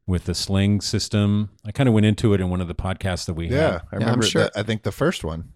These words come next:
Speaker 1: Yeah.
Speaker 2: I'm not, that might be in the lost episodes.
Speaker 1: Yeah, it could
Speaker 3: It's very
Speaker 1: be.
Speaker 3: possible.
Speaker 1: May-, maybe it should have stayed there. But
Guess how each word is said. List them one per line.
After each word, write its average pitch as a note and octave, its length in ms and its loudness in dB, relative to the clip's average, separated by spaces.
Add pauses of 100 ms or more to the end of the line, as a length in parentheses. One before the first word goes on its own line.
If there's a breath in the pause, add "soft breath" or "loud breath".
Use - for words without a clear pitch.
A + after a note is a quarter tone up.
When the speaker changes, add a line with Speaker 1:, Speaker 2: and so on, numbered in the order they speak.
(120)
Speaker 1:
Yeah. G2+ 320 4
Speaker 2:
I'm F#2+ 100 -4
not, A#2 240 0
that A2 140 -2
might F3+ 200 -2
be A#2 120 -2
in G#2+ 80 -2
the F#2 100 -4
lost A2+ 360 -6
episodes. D#2 600 -8 (920)
Speaker 1:
Yeah, A2 200 6
it G2+ 80 0
could A#2 120 4
Speaker 3:
It's - 40 0
very A2 240 8
Speaker 1:
be. F#2+ 60 0
Speaker 3:
possible. E2+ 400 -4
Speaker 1:
May-, F#2+ 220 2 (120)
maybe F#2 280 -2
it F2+ 80 -6
should G#2 140 -6
have F#2 80 -6
stayed G2 260 -2
there. E2 180 -4
But G2 300 -2